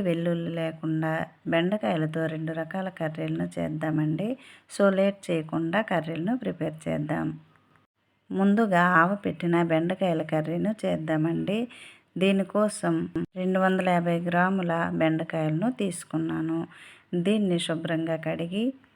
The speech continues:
వీడియోలో చూపించిన విధంగా రెండు వైపులా ఘాట్లు పెట్టుకోవాలి. తరువాత స్టవ్ పైన పాన్ పెట్టి, రెండు స్పూన్ల వరకు ఆయిల్ని వేయండి.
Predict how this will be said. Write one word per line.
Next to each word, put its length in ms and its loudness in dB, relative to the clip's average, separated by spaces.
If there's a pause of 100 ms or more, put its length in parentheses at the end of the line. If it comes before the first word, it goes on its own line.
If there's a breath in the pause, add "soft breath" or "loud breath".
(140)
వీడియోలో 440 6
చూపించిన 480 0
విధంగా 380 4
రెండు 280 2
వైపులా 500 2
ఘాట్లు 380 2
పెట్టుకోవాలి. 840 -2 (680)
తరువాత 540 2
స్టవ్ 340 0
పైన 380 0
పాన్ 360 -2
పెట్టి, 360 -6 (120)
రెండు 260 -2
స్పూన్ల 500 -4
వరకు 380 0 (140)
ఆయిల్ని 540 0
వేయండి. 640 -2